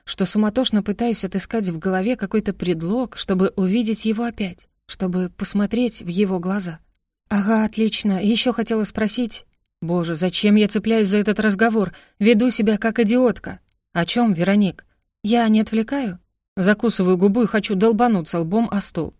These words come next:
В ответ слышу тихий смех, от которого внутри все сладко замирает. «Нет, не отвлекаешь.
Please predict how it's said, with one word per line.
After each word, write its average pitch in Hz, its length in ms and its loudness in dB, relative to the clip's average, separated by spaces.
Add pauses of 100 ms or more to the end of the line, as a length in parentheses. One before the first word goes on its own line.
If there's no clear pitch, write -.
(320)
В 170 80 -4
ответ 185 300 -2
слышу 185 360 -4
тихий 196 300 -4
смех, 202 360 -2 (120)
от 175 120 -4
которого 170 360 -2
внутри 175 400 0
все 196 220 -6
сладко 180 440 -4
замирает. 175 560 -6 (400)
«Нет, 202 480 4
не 175 100 2
отвлекаешь. 170 680 -4